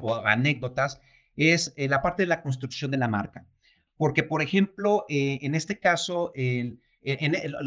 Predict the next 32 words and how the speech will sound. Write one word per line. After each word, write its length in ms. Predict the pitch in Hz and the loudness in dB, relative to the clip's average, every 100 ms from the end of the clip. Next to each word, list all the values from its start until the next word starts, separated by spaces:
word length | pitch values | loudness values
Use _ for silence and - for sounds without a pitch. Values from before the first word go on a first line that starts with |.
| 143 | -4
los 240 | 135 135 | -2 -2
corporativos 640 | 151 127 147 135 180 170 160 | -4 -6 0 0 0 -4 -4
y 40 | |
sobre 180 | 160 165 | -4 -4
todo 340 | 165 233 247 208 | -2 0 2 2
esas, 340 | 170 202 - | 0 -4 -8
ese 160 | 147 175 | -8 -8
tipo 240 | 156 170 | -12 -4
de 60 | 151 | -4
empresas, 480 | 127 139 131 - - _ _ - | 0 -2 -2 -6 -8 _ _ 0
les 240 | 180 180 | 2 4
llegan 320 | 226 254 247 220 | 4 4 4 0
muchísimas, 880 | 180 202 - 190 180 170 165 - | -2 -6 -6 -2 0 0 0 -4
muchísimos 580 | 135 131 139 170 175 160 | -4 -4 -4 -2 0 0
mensajes. 460 | 139 127 110 107 - | -2 -2 -4 -8 -4
"Quiero 240 | - 196 | 4 4
reunirme 360 | 160 143 135 131 | 4 2 0 -2
con 120 | 113 | -6
usted, 380 | 107 165 165 165 - _ | -6 0 0 -2 -18 _
quiero, 420 | - 185 165 143 135 | 4 6 6 2 0
eh, 140 | 120 | -2
reunirme 400 | 120 131 131 131 | 0 -2 -2 -2
con 140 | 117 | -6
el 60 | 110 | -8
C 180 | - 127 | -4 0
E 120 | 151 | 2
O, 140 | 156 | 2
quiero 220 | 147 143 123 | 0 -2 0
reunirme 340 | 117 117 110 | 0 0 -4
con 140 | 110 | -6
el", 140 | 104 - _ _ | -6 -8 _ _
bueno, 460 | 139 131 123 - | 2 4 2 -2